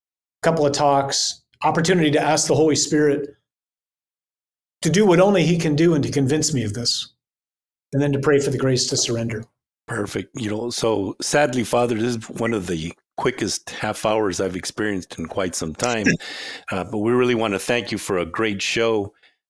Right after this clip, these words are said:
Speaker 2: Uh, and I do wanna announce to our listeners, if you haven't heard, uh, some great news is that, uh, Father John Ricardo is scheduled to be our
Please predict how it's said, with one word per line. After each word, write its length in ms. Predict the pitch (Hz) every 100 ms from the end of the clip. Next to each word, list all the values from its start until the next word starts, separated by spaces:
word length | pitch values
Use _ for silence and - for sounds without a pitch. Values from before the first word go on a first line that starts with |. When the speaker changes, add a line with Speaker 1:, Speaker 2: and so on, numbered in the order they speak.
| _
Speaker 2:
Uh, 180 | - 92 -
and 160 | 123 113
I 60 |
do 180 | 107 165
wanna 220 | 156 123
announce 400 | 110 113 117 -
to 200 | - 117
our 120 | 101
listeners, 680 | 98 113 120 - 117 104 90 -
if 220 | 110 -
you 100 | 107
haven't 400 | 90 113 117 90
heard, 520 | 90 151 151 127 117 - _ _ _ _ _
uh, 200 | 101 92
some 200 | 95 113
great 280 | 107 123 123
news 340 | 123 135 120
is 140 | 104 95
that, 220 | 95 98
uh, 180 | 104 92
Father 340 | - 120 104
John 240 | 101 117 107
Ricardo 520 | 90 117 117 110 92
is 160 | 85 -
scheduled 400 | - 113 101 92
to 60 |
be 200 | 85 101
our 260 | 90 82